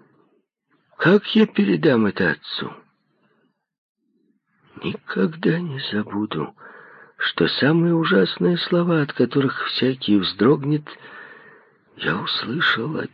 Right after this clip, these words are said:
тебя». И Жакип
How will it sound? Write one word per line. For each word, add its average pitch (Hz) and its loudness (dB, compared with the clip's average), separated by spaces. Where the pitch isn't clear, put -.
тебя». - -8
И 80 2
Жакип 80 0